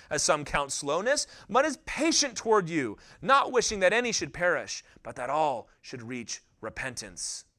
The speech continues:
If we could grasp that passage, we would be out of danger of so many biblical errors. Peter said in the last days would come scoffers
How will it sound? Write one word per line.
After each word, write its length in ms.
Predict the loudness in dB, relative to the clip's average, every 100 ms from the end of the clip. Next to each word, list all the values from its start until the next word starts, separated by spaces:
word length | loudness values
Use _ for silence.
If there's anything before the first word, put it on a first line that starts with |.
| _ _ _ _ _ _ _ _ _ _ _ _ _ _ _ _ _ _ _ _ _ _ _ _ _ _ _ _ _ _ _ _ _ -6
If 200 | -6 -6
we 320 | -6 -4 -6
could 240 | -8 -12
grasp 520 | -6 -4 -4 -4 -10
that 240 | -8 -8 -6
passage, 680 | -8 -8 -12 -18 -20 -20 _ _ _ _ _ _ _ _ _ _
we 160 | -4 0
would 180 | 0 -2
be 160 | -6 -2
out 200 | 2 2
of 140 | -2
danger 520 | -6 -10 -10 -10 -12 -14 _ -16
of 160 | -12 -8
so 460 | -6 -4 -6 -8
many 420 | -10 -12 -14 -16 -18
biblical 460 | -16 -14 -14 -14 -16
errors. 560 | -14 -16 -18 -16 -16 -18 _ _ _ _ _ _ -10
Peter 260 | -6 -4
said 260 | -4 -4 -6
in 60 |
the 100 | -8
last 380 | -8 -4 -4 -6
days 320 | -8 -8 -8
would 140 | -10 -12
come 280 | -10 -12 -12 -20 -18
scoffers 1080 | -10 -6 2 6 6 6 4 4 2 -4 -6